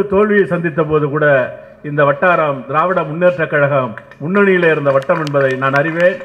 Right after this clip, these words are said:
ஆகவே இப்பொழுது நடைபெறுகிற தேர்தலில் சென்னையிலேயே அதிக வாக்குகளை பெறுகிற வட்டமாக இந்த வட்டம் இருக்க வேண்டும்.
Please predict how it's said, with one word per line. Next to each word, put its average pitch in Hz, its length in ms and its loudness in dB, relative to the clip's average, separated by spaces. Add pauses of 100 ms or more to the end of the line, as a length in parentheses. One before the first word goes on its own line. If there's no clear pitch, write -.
(600)
ஆகவே 185 300 2 (680)
இப்பொழுது 196 460 2
நடைபெறுகிற 190 540 2
தேர்தலில் 151 540 0 (460)
சென்னையிலேயே 180 600 2
அதிக 185 320 2
வாக்குகளை 160 380 -2
பெறுகிற 139 320 0
வட்டமாக 135 440 0 (540)
இந்த 131 180 0
வட்டம் 143 280 -2
இருக்க 190 320 -2
வேண்டும். 180 380 2